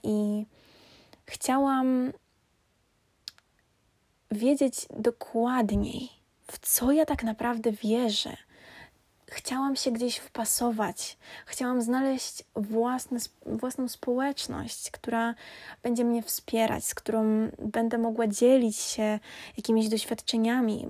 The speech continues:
bo wiecie, też nie miałam nikogo za bardzo, z kim mogłabym o tym porozmawiać. I zaczęłam szukać.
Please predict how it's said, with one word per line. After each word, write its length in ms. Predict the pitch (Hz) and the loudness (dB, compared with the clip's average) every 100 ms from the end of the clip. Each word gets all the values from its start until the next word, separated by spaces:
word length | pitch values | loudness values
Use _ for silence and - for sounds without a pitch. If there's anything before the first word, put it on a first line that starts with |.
| - | -2
bo 400 | 226 226 226 226 | 2 4 4 2
wiecie, 260 | 226 220 | -2 -2
też 300 | 220 220 - - - _ - | -2 -4 -8 -12 -20 _ -4
nie 200 | 277 302 | 0 2
miałam 260 | 330 294 | 2 2
nikogo 420 | 214 208 214 202 | 2 0 -4 -4
za 100 | 202 | -4
bardzo, 500 | 208 - 247 - - 240 | -4 -6 -8 -8 -8 -6
z 140 | - | -8
kim 200 | - 208 | -4 0
mogłabym 400 | 208 208 202 208 | 0 0 -2 -2
o 60 | 208 | -4
tym 180 | 214 202 | -4 -4
porozmawiać. 840 | - 202 214 220 - - - - _ - - - - - - _ _ | -4 -4 -2 -2 -4 -10 -14 -16 _ -20 -20 -20 -20 -20 -20 _ _
I 200 | 233 226 | 2 2
zaczęłam 340 | 226 220 226 214 | 2 0 -2 -2
szukać. 560 | - - - - - | -4 -4 -6 -6 -12